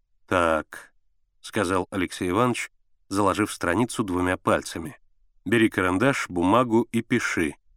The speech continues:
С. Написал? И. М. Что получилось?» «Сим», прочёл Миша. «Хорошо. Г А Д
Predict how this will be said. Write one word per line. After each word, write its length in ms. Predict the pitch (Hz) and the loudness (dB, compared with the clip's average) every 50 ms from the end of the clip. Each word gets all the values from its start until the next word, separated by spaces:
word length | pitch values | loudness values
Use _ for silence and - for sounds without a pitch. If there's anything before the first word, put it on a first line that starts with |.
| _ _ _ _ _ - | _ _ _ _ _ -2
С. 440 | 117 110 98 87 - - - - - _ _ _ _ _ _ _ _ | 0 0 0 0 -2 -6 -12 -14 -16 _ _ _ _ _ _ _ _
Написал? 520 | - 95 - 98 - - 131 143 147 135 - _ _ _ _ _ _ _ _ | -6 -4 -4 -4 0 2 2 2 2 0 -4 _ _ _ _ _ _ _ _
И. 420 | - 120 110 101 90 85 82 82 - _ _ _ _ _ _ _ _ - | 0 2 2 4 4 2 0 -2 -4 _ _ _ _ _ _ _ _ 0
М. 360 | 110 104 95 90 90 87 - _ _ _ _ _ _ _ _ | 0 2 2 2 0 -2 -4 _ _ _ _ _ _ _ _
Что 200 | - - - 104 | -8 -4 -4 -2
получилось?» 560 | - 101 95 95 - - 110 120 117 - - _ _ _ _ _ _ _ _ | 0 0 -2 0 0 0 0 0 -2 -4 -10 _ _ _ _ _ _ _ _
«Сим», 600 | - - - - - - 151 139 127 123 127 127 _ _ _ _ _ _ _ _ _ _ | -16 -14 -12 -10 -4 0 2 4 4 4 2 0 _ _ _ _ _ _ _ _ _ _
прочёл 380 | - 98 98 - - 110 101 98 | 0 0 0 0 0 0 2 2
Миша. 440 | 98 95 90 - - 98 90 85 _ _ _ _ _ _ _ _ _ _ _ _ _ | 2 2 0 -2 -4 -6 -6 -6 _ _ _ _ _ _ _ _ _ _ _ _ _
«Хорошо. 580 | - 92 98 92 - - - 92 85 80 - - - - _ _ _ _ - | -4 -2 -2 -2 -2 -2 -2 0 0 -2 -2 -6 -14 -20 _ _ _ _ -14
Г 420 | 92 90 90 104 110 113 123 131 - _ _ _ _ _ | -6 -2 0 2 4 2 2 0 -4 _ _ _ _ _
А 360 | - 90 85 82 82 101 113 - _ _ _ _ _ _ _ _ | -2 0 2 2 2 2 0 -4 _ _ _ _ _ _ _ _
Д 480 | - 95 87 90 85 82 85 90 95 | -12 -6 -2 -2 0 0 0 0 -2